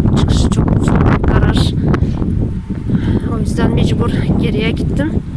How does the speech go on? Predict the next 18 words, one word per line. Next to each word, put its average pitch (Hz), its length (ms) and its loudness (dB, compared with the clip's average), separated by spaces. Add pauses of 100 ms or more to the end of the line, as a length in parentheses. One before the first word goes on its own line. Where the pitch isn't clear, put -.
Ee, - 2000 0
size 226 240 -2
biraz, 220 640 0
e, 208 340 -4 (180)
şu - 120 -6
çağların 208 480 -2
sadiyini 214 460 -4
gör 226 120 -2
gezin. 220 380 -4 (600)
Çağlar 214 380 -4
için 220 240 -6
parklar 220 500 -4
var. 190 340 -8 (1000)
Onları - 300 -6
da 247 60 -4
gör 226 200 -6
gezin 208 340 -6
size. - 420 -2